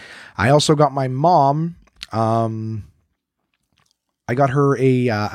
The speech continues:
a set of headphones. They're, like, wireless headphones, but it's not Bluetooth. They're actually, because my dad will pass out in the living room and, you know, uh,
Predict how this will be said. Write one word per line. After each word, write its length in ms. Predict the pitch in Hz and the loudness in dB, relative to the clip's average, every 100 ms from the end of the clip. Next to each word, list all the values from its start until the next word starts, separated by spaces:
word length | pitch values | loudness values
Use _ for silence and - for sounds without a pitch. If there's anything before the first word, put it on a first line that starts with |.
| 104 | -4
a 40 | |
set 160 | - 160 | -2 -4
of 60 | |
headphones. 640 | 127 151 147 - 104 78 76 | -2 -4 -4 -4 -4 -4 -10
They're, 100 | 87 | -8
like, 160 | 95 | -8
wireless 380 | 95 104 120 117 | -4 -4 -4 -4
headphones, 260 | 123 117 120 | -6 -8 -8
but 100 | 104 | -6
it's 100 | 104 | -2
not 180 | 147 123 | -2 0
Bluetooth. 480 | 123 147 196 226 _ _ - - - - | 0 0 -2 -6 _ _ -20 -20 -20 -6
They're 160 | 120 139 | 2 2
actually, 320 | 147 - 151 | 2 0 -4
because 240 | 135 131 | -2 -2
my 140 | 127 117 | -2 -2
dad 320 | 117 120 120 | 0 2 0
will 100 | 107 | -2
pass 400 | - - 107 - | -4 -6 -4 -2
out 100 | 104 | -2
in 100 | 95 | -2
the 60 | |
living 300 | 90 101 107 | -4 -2 0
room 340 | 104 95 95 104 - - - _ | 0 -2 -2 -8 -14 -20 -20 _
and, 580 | 95 95 95 92 80 76 - | -2 0 0 -2 -4 -8 -6
you 160 | 120 | 0
know, 240 | 120 95 92 | 2 2 0
uh, 380 | 98 90 82 | 0 0 0